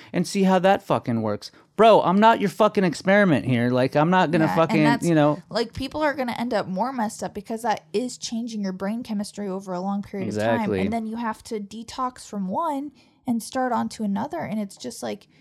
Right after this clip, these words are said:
Speaker 1: Mm-hmm.
Speaker 2: that's, that's way less helpful than, <laughs>
Speaker 1: Yeah.
Speaker 2: like, you know what I'm saying?
Speaker 1: So
Speaker 2: It's
Speaker 1: there is,
Speaker 2: way
Speaker 1: there is no way to determine that. So
Speaker 2: By
Speaker 1: when,
Speaker 2: the time
Speaker 1: when it
Speaker 2: you leave that psychiatrist, you will be messed up
Speaker 1: Exactly.
Speaker 2: in the head.
Speaker 1: And then you're
Speaker 2: Like,
Speaker 1: really
Speaker 2: they'll
Speaker 1: gonna
Speaker 2: make
Speaker 1: fuck
Speaker 2: sure you are.
Speaker 1: <laughs> Yeah.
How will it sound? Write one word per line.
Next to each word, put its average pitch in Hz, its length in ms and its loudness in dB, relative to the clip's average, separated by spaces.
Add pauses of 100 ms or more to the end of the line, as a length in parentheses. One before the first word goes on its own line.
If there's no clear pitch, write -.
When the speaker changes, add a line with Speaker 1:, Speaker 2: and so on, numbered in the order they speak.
Speaker 1:
Mm-hmm. 95 380 -2 (100)
Speaker 2:
that's, 156 280 -2 (220)
that's 277 240 -4
way 269 420 -6
less 370 280 0
helpful 311 520 -4
than, 233 540 -6 (180)
<laughs> - 160 -20
Speaker 1:
Yeah. 92 340 -8 (180)
Speaker 2:
like, 254 360 -4 (160)
you 226 140 -2
know 233 120 -4
what 233 100 -4
I'm 233 100 -6
saying? 240 220 -8
Speaker 1:
So 113 100 2
Speaker 2:
It's 110 100 0
Speaker 1:
there 127 180 4
is, 147 240 2
Speaker 2:
way - 40 -10
Speaker 1:
there 123 220 2
is 139 300 0
no 127 320 0
way 120 420 0
to 107 320 0
determine 107 480 -2
that. 95 240 -2 (400)
So 135 320 2
Speaker 2:
By 254 160 0
Speaker 1:
when, 151 160 2
Speaker 2:
the 160 80 0
time 320 100 4
Speaker 1:
when 320 80 2
it 294 40 0
Speaker 2:
you 285 80 0
leave 262 320 -4
that - 160 -2
psychiatrist, 277 760 -4
you 285 100 2
will 285 240 0
be 311 140 -2
messed 226 320 0
up - 60 4
Speaker 1:
Exactly. 151 480 2
Speaker 2:
in 104 40 -2
the - 140 -6
head. - 80 -18
Speaker 1:
And 143 80 2
then 165 160 4
you're 151 140 4
Speaker 2:
Like, 135 100 4
Speaker 1:
really 185 100 6
Speaker 2:
they'll 180 160 4
Speaker 1:
gonna 156 140 6
Speaker 2:
make 139 80 2
Speaker 1:
fuck 139 180 2
Speaker 2:
sure 320 140 -2
you 233 220 -4
are. 87 200 -2
Speaker 1:
<laughs> - 40 -4
Yeah. 143 200 2